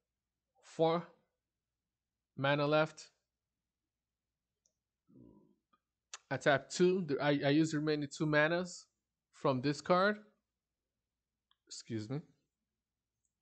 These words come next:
To give a creature plus, plus one attack point. So this creature has plus one attack point.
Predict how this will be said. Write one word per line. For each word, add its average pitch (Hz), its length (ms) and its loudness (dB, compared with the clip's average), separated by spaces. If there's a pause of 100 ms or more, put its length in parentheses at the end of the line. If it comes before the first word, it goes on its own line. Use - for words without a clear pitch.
To 226 100 -6
give 156 220 2
a 147 60 2
creature 143 560 0 (840)
plus, - 340 0 (160)
plus 135 220 0
one 131 140 0
attack 117 360 -2
point. 104 240 -12
So - 80 -8
this 143 200 -2
creature 147 240 -4
has 139 180 2
plus 135 220 -6
one 135 120 -2
attack 135 320 -4
point. 147 240 -6